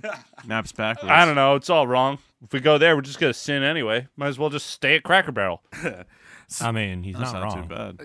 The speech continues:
Speaker 1: You
Speaker 2: Yeah.
Speaker 1: could, you could, that's, I wanna retire tomorrow, just stay at Cracker Barrel.
Speaker 2: Yeah.
Speaker 3: Last time I went to Cracker Barrel, I had diarrhea before I stepped out of the dining area. <laughs>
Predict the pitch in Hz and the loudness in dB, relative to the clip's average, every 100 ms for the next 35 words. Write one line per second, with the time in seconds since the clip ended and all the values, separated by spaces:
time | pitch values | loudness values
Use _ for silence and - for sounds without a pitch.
0 | - 151 220 311 359 220 - 165 233 320 | -16 0 4 4 2 0 -4 0 2 0
1 | 180 - - 262 - - - - _ - | -2 -12 2 2 2 -6 -14 -20 _ -2
2 | 139 214 131 113 - 117 117 117 120 110 | 2 4 4 0 2 4 4 2 0 -2
3 | 185 120 82 85 - 95 95 - 117 147 | -2 -2 -6 -12 -10 -8 -6 -6 -6 -6
4 | 80 76 69 80 - _ _ 101 101 110 | -12 -12 -14 -16 -20 _ _ -12 -10 -10
5 | - - 233 - 226 220 185 180 - - | -12 -2 -2 2 2 4 4 2 -2 2
6 | 156 139 120 117 110 104 131 147 135 110 | 2 2 2 2 2 2 0 0 -4 0
7 | 147 165 147 147 135 107 113 - 131 131 | 2 4 2 0 0 0 -4 2 4 4
8 | 156 196 143 143 135 113 - 127 139 131 | 2 2 0 4 2 2 2 4 4 2
9 | 117 101 101 - 120 - | 2 0 0 -2 -4 -14